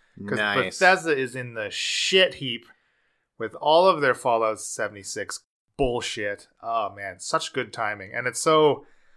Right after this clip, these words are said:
Speaker 1: I don't know, it just makes me really happy. Like, fuck you, Todd Howard, you
Speaker 2: I,
Speaker 1: skeevy
Speaker 2: <laughs> I
Speaker 1: little
Speaker 2: just
Speaker 1: fucking
Speaker 2: see,
Speaker 1: weasel.
Speaker 2: I just see his weasel face right now. Like, "It's almost Christmas. Where are you dropping this?"
Speaker 1: <laughs>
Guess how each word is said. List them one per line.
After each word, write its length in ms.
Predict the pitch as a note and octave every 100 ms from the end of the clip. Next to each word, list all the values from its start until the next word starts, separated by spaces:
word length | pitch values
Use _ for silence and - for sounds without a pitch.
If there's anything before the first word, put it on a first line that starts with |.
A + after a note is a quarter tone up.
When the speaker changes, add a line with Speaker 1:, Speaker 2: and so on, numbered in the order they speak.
| _ -
Speaker 1:
I 80 | F3
don't 80 | E3+
know, 120 | B2
it 60 |
just 140 | C3 D3
makes 180 | D#3+ D3
me 40 |
really 220 | B2+ A#2+
happy. 320 | A#2 G2+ G2 G2
Like, 240 | G2+ G#2+
fuck 240 | - F3+ E3
you, 300 | C3+ C3 C3
Todd 280 | C3+ A#2 G#2
Howard, 360 | G#2+ G#2 G#2
you 40 | A2
Speaker 2:
I, 140 | G#3+ G#3 - - - - - - -
Speaker 1:
skeevy 220 | F3 F3
Speaker 2:
<laughs> 0 |
I 60 | D#4
Speaker 1:
little 120 | D3+
Speaker 2:
just 260 | F4 D#4 -
Speaker 1:
fucking 300 | D3 - D3
Speaker 2:
see, 100 | C#3
Speaker 1:
weasel. 420 | C3 B2+ C#3 D3+ - -
Speaker 2:
I 100 | E4
just 260 | C#4+ D#4 -
see 180 | A#3+
his 120 | B3 F#3+
weasel 480 | D#3+ F#3 G#3 A#3
face 320 | G#3+ F3 E3 D#3+
right 320 | D#3 D3+ D3+
now. 460 | B2 B2 B2 G2+ - _ _ _ -
Like, 220 | E3+ D#3+
"It's 100 | -
almost 320 | C4+ C4 A#3+ -
Christmas. 680 | - C4 - B2 - - - - -
Where 140 | - C4+
are 40 | A3
you 40 |
dropping 420 | B3 G3+ A3+ D#3+
this?" 480 | - A2+ - - - -
Speaker 1:
<laughs> 380 | - - -